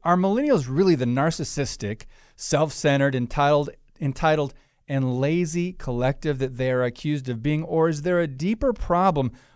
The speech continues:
lurking which creates division between this generation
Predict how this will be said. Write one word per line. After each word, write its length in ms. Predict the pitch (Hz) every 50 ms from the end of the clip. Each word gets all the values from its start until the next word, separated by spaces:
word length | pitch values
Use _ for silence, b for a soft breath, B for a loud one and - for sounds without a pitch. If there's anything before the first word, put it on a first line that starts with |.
| B -
lurking 840 | 127 123 135 170 196 202 202 - 139 123 113 104 104 117 147 135 b b b b b
which 300 | - 143 156 151 - -
creates 440 | - - - 165 170 180 180 175 -
division 720 | - 170 160 156 147 160 202 233 254 214 - 175 143 131
between 380 | 117 123 110 - 135 135 127 123
this 220 | 139 165 175 -
generation 920 | - - 208 214 240 240 226 185 127 117 113 - - 127 113 127 151 170